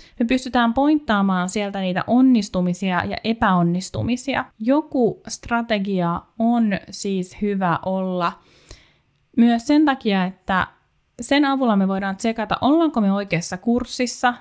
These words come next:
ja myös sen takia, että me rajoitettaisiin sitä omaa tekemistä just oikealla tavalla ja tarpeeksi. Okei, ryhdytään purkamaan näitä ajatuksia ihan konkreettisiksi asioiksi. Somestrategia on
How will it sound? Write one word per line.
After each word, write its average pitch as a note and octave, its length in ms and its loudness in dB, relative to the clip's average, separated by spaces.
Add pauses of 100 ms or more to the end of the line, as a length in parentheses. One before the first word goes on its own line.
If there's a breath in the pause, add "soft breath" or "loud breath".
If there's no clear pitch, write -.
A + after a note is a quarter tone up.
(140)
ja G#3 100 2
myös A3+ 300 2
sen A3 220 0
takia, G3 420 -2 (420 soft breath)
että A#3 600 0
me F#3+ 180 0
rajoitettaisiin F3+ 1000 -4
sitä E3+ 280 -4
omaa F#3 400 0
tekemistä F3 760 -6 (200)
just F#3 380 -4
oikealla F3+ 520 -2
tavalla F#3+ 500 -4 (220)
ja F3+ 140 -6
tarpeeksi. - 720 -8 (800)
Okei, B3+ 300 0
ryhdytään C4+ 400 0
purkamaan G#3+ 360 -4
näitä F3+ 260 -6 (640 soft breath)
ajatuksia F#3 480 -2
ihan F#3+ 140 -4
konkreettisiksi F#3 880 -8
asioiksi. G#3 800 -4 (480 loud breath)
Somestrategia C#4 1000 0
on F#3+ 360 -2